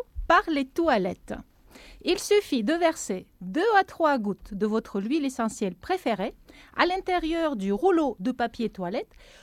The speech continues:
pour que l'odeur agréable se propage naturellement tout au long de la journée.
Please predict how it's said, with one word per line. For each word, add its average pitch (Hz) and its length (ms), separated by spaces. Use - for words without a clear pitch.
pour 453 240
que - 80
l'odeur 262 400
agréable 262 640
se - 160
propage 233 580
naturellement 214 720
tout 339 220
au - 20
long 269 160
de 247 80
la 233 140
journée. 196 320